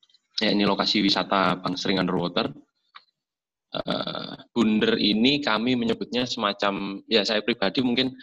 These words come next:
menyebut semacam, eh, gambaran kecil lah, contoh kecil atau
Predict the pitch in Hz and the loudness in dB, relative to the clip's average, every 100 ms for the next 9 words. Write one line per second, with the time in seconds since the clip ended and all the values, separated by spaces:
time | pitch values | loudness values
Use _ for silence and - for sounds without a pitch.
0 | - - _ _ 113 120 120 135 - 127 | -20 -20 _ _ -2 0 2 0 2 0
1 | 120 120 120 117 120 120 _ - _ - | 2 -2 -2 -4 -6 -10 _ -20 _ -18
2 | - - 92 92 87 90 90 - _ _ | -16 -10 -6 -4 -6 -8 -12 -18 _ _
3 | _ - 117 107 110 123 127 131 127 85 | _ -8 -4 0 2 2 0 0 0 0
4 | - 113 113 - 117 - - 135 139 151 | 0 -2 -2 -2 -2 -2 -4 0 0 -2
5 | - 107 - 110 220 110 | -6 -8 -2 -2 -2 -4